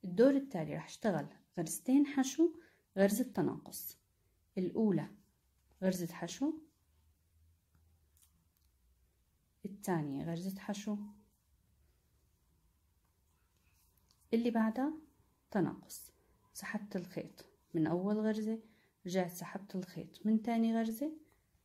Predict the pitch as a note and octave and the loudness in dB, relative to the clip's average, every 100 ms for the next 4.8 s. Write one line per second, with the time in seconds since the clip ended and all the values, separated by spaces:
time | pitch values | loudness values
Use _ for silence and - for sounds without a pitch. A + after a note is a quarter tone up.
0 | _ _ _ _ F#3 F3 F3 G#3+ - C4 | _ _ _ _ 0 2 2 -4 -4 -2
1 | A#3 - B3 B3+ B3+ G3+ - - A3 C4 | -2 -2 0 0 -2 -10 -8 -4 0 2
2 | C#4+ - F#3 F3+ F#3 F#3+ A#3+ C#4 - - | 0 -4 -2 2 2 2 0 -2 -6 -20
3 | _ _ _ - E3+ F3+ F#3 B3 - - | _ _ _ 0 2 2 -2 -10 -10 -10
4 | F3 F3 F3 - F#3+ - D#4 | -6 -4 -4 -6 -8 -4 -6